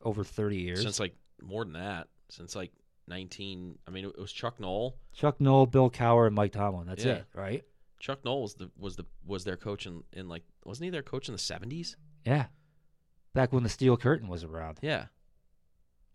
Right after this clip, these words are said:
Speaker 1: They don't, they
Speaker 2: Jeez.
Speaker 1: don't get rid of coaches in Pittsburgh.
Speaker 2: No. And we're, they're one of the best. <coughs> I can't, I can't say that. I can't bring myself to say that. Never mind. So, uh,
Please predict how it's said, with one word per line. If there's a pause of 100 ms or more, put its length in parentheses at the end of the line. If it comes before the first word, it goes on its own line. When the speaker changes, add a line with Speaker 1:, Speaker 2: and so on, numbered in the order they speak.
(260)
Speaker 1:
They
don't,
they
Speaker 2:
Jeez.
Speaker 1:
don't
get
rid
of
coaches
in
Pittsburgh.
Speaker 2:
No. (220)
And (220)
we're,
they're
one
of
the
best. (300)
<coughs>
I
can't, (100)
I
can't
say
that. (800)
I
can't
bring
myself
to
say
that. (440)
Never
mind. (1800)
So, (360)
uh,